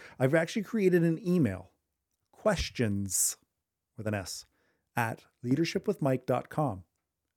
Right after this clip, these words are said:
If you have questions, send them to me.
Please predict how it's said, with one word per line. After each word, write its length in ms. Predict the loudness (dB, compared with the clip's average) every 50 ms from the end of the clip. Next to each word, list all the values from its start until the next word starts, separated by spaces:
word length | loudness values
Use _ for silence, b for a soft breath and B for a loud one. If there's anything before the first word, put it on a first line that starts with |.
| _ _ _
If 100 | _ -2
you 60 | -2
have 140 | -2 -2 -4
questions, 560 | -4 -2 -2 -2 -4 -8 -10 -12 -14 -16 _ _ _ _ _ _ _ _ _ _ _ _ _ _ _ _
send 460 | _ -10 -8 -2 0 2 2 4 4
them 140 | 4 2 2
to 160 | 0 -2 -4
me. 240 | -4 -4 -6 -10 -14